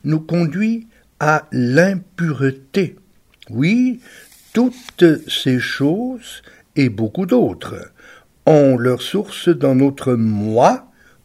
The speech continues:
orgueilleux. Si Christ le remplaçait vraiment en nous, nous n'aurions pas ces réactions-là.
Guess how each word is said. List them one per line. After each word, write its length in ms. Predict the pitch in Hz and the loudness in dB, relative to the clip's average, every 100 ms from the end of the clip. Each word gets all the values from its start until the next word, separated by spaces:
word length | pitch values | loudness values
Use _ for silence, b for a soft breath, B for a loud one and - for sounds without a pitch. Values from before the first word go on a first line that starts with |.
| _ 160 | _ 4
orgueilleux. 880 | 165 143 135 113 135 170 269 247 - _ _ _ _ _ _ B B B B | 4 2 -2 2 2 2 0 -4 -12 _ _ _ _ _ _ B B B B
Si 400 | - 254 220 - | 2 4 4 -4
Christ 760 | - 214 160 - - _ - 107 - _ b b - | -2 0 0 -6 -18 _ -6 -6 -6 _ b b -8
le 440 | 135 143 135 120 - | 4 6 6 2 -6
remplaçait 720 | - 147 135 147 131 - 131 | -2 0 2 0 0 0 0
vraiment 440 | 117 139 135 131 - | 2 2 2 0 0
en 240 | 131 113 | 0 2
nous, 360 | 110 151 170 - - _ _ B B B B B B | 2 4 4 0 -14 _ _ B B B B B B
nous 260 | 135 190 214 | 0 4 6
n'aurions 480 | 165 151 139 139 120 | 4 2 2 2 2
pas 340 | - 135 110 - | 0 -4 -4 -8
ces 280 | - 127 | 0 0
réactions-là. 960 | 101 110 117 117 - - 175 233 294 | 2 2 2 0 -4 -2 0 2 -2